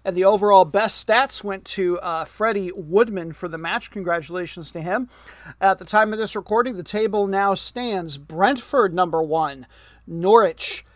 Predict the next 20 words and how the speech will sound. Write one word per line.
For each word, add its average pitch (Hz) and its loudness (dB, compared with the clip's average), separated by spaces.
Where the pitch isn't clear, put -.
uh, 156 0
number 196 4
B, 226 2
<laughs> - -16
gotta 170 -4
get 160 -8
that 175 -2
right, 190 2
and, 180 -2
uh, 175 -4
Swansea 208 0
are 180 -4
still 208 0
at 180 -4
third, 185 -4
albeit 190 -8
closer. 202 -4
Match 220 -2
number 240 0
B, 160 -6